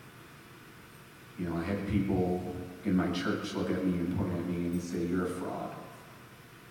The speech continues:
Um, I heard voices in my head saying, you know, "You're broken.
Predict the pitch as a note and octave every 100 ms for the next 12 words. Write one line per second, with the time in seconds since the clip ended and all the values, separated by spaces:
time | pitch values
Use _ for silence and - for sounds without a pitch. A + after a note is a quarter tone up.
0 | - - - - - - - - - -
1 | - - - - - - - - - -
2 | - - - - - - - - - -
3 | - - - G2 G2+ F#2 F#2+ F#2 G#2 F#2+
4 | F#2 F#2 F2+ F2 F2 - F2 F2 F2 F2
5 | - - - - - - - - - -
6 | F2+ E2+ E2+ E2+ - - - - - -
7 | - G2+ F#2 G2+ G2 F2+ F2+ F2+ F2+